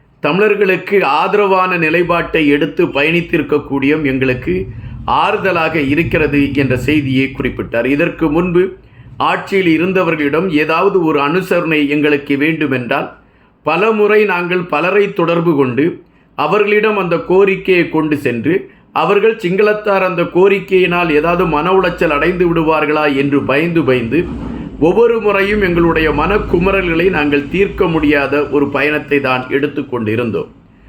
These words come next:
ஆனால் தற்பொழுது ஆட்சியில் இருக்கக்கூடியவர்கள் நாங்கள் கேட்டாலும் கேட்காவிட்டாலும்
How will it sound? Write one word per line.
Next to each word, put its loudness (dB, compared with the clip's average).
ஆனால் 0
தற்பொழுது 4
ஆட்சியில் 0
இருக்கக்கூடியவர்கள் 0
நாங்கள் -2
கேட்டாலும் 0
கேட்காவிட்டாலும் -2